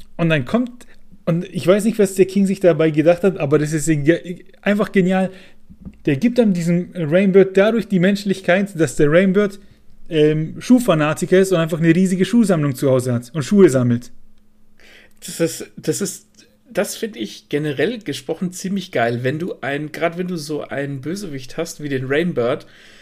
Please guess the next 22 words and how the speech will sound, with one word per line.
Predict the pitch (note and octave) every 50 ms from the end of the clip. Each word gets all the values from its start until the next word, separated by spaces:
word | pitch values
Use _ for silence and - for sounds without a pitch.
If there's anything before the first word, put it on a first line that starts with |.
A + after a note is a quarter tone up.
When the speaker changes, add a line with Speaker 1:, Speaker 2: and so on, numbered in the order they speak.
| - - -
Speaker 2:
der | D#3 D3
ja | D3 D3
s-, | D3 C#3 C#3+ - - -
schon | - - F3 F3
so | E3 E3 D#3+
entmenschlich | - - C#3+ C3+ C#3 E3 A3 - - E3 C3+ B2 B2
sein | B2 A2+ A2+ B2 B2
soll, | B2 B2+ B2 C3 E3 G#3+ - - _ _ _ _ _ _ _ _ _ _ _ _ _ _ _ _ _ _ _ _ _ _ _ _ _ _ _ _ _ -
und | D3+ E3 D#3+ - D3+
gibst | D#3+ - - - -
ihm | F#3+ F3
dann | F3+ F3 F3 F3
aber | D#3+ D#3+ E3+ D#3+
sowas | D#3+ - E3+ F3 E3+ E3 - -
Grundmenschliches, | D#3 C#3+ B2+ C#3 F3+ A#3+ C#4+ - - - - - - - - D3+ D#3 F3+ A#3+ - - - E3 D3 B2+ - D#3+ G#3+ - - -
so | D#3+
einen | D#3+ D3+ C#3
grundmenschlichen | - C#3 F#3+ C4 C#4 - F#3 F3 F#3+ - - G3+ F3+ - D3+ B2
Tick | - - - C4+ - - - -
oder | C#3+ C#3 C3+ -
irgendwie | - D#3 D3+ D#3 D3 D#3+
sowas. | C#3+ D3 C#3+ D3 E3+ G3+ - - -